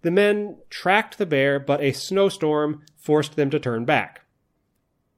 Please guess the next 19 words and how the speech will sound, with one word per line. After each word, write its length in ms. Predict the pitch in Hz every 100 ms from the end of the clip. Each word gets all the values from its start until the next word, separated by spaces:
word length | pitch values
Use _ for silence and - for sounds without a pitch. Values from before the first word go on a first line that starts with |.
| _ _ -
The 80 | 165
men 260 | 202 208
thought 320 | 202 170 170
that 120 | 170 147
the 60 |
bear 240 | 139 143 139
would 140 | 131
now 240 | 156 175
have 180 | 165 135
a 60 | 120
fear 240 | - 131
of 80 | 123
humans, 460 | - 240 226 214 -
having 280 | 151 135
been 120 | 107 98
shot, 460 | - 175 165 170
and 200 | 151 143
they 120 | 151 147
figured 520 | 139 127 131 131